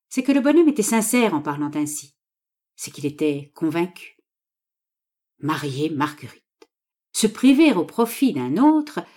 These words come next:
de sa présence, de ses soins, de ses caresses. Ne plus la voir là, près de lui, comme un ornement. Ne plus entendre sa voix, ne plus répéter avec elle les morceaux qu'il devait jouer avec ses amis. Ne plus la promener orgueilleusement à son bras.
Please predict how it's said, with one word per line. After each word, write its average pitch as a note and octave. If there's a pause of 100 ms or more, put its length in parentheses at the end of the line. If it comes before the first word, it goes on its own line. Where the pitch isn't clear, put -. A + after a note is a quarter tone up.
de A#3+
sa C4
présence, E3+
de A#3
ses C#4
soins, G#3
de F#3
ses C#4
caresses. C4 (560)
Ne F#4
plus F#4
la F#4
voir E4
là, G#3
près -
de E4
lui, A#3
comme D4
un E4
ornement. D4 (680)
Ne -
plus D3+
entendre G3
sa A3+
voix, F#3+ (320)
ne D4+
plus D#4
répéter D4
avec C#4
elle A#3
les G#3+
morceaux A3+
qu'il A#3
devait A3
jouer A3
avec G#3
ses G#3
amis. A3 (720)
Ne G#3
plus A3
la G3+
promener A#3+
orgueilleusement A#3
à B3
son B3+
bras. G#3+